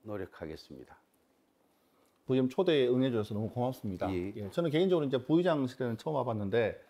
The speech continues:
Speaker 2: 아담하고 좀 좋은 것 같습니다. 창문도 좀 고풍스럽고요. 예, 좋은 것 같습니다. 후반기부터 이제 제팔 대 대구시의회 부의장으로 선출돼갖고 활동을 해오셨지 않겠습니까?
Speaker 1: 예.
Speaker 2: 예. 그동안 좀 많은 일이 있었던 것 같은데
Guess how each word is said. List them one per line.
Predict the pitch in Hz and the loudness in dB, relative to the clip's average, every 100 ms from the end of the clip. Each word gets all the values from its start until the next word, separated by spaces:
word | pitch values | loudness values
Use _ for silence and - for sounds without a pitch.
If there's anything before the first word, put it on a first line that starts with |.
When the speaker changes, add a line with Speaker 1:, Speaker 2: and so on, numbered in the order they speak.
| _ _ | _ _
Speaker 2:
아담하고 | - 113 135 160 175 120 110 82 107 - | -6 0 0 0 0 0 -2 -4 -10 -16
좀 | 107 | -6
좋은 | 127 143 | -4 -2
것 | 123 | -4
같습니다. | - 107 104 | -6 -6 -6
창문도 | - 143 151 135 117 | -4 -4 -2 0 0
좀 | 107 | -2
고풍스럽고요. | 120 - 117 107 92 - 92 113 _ - | -4 -4 -6 -8 -14 -10 -10 -10 _ -14
예, | 101 92 | -12 -12
좋은 | - 110 | -10 -10
것 | 104 | -8
같습니다. | 92 104 - - - _ _ - - - | -10 -14 -16 -16 -20 _ _ -20 -20 -8
후반기부터 | 214 214 285 208 139 - 90 | -2 0 0 0 -2 -2 -4
이제 | 92 87 | -4 -6
제팔 | 110 - 143 127 | -6 -6 -8 -2
대 | 110 113 143 - | 0 0 -4 -6
대구시의회 | 123 127 117 117 107 104 107 | -4 -2 -4 -4 -4 -2 -2
부의장으로 | 101 - 120 175 185 123 101 | -4 -2 0 2 0 -2 -2
선출돼갖고 | - 117 - 107 95 92 90 - | -4 -8 -6 -6 -4 -6 -8 -12
활동을 | 95 113 110 113 107 | -10 -8 -6 -6 -6
해오셨지 | 104 110 113 | -8 -8 -10
않겠습니까? | 101 101 - 101 98 85 82 | -12 -12 -14 -14 -10 -10 -10
Speaker 1:
예. | 87 - 87 | -14 -10 -8
Speaker 2:
예. | 69 _ _ _ | -8 _ _ _
그동안 | 120 131 123 | -4 -2 0
좀 | 117 | 0
많은 | 101 117 127 | 0 2 0
일이 | 123 | 0
있었던 | 123 113 | -2 -6
것 | 104 | -6
같은데 | - 101 123 95 | -6 -2 0 -2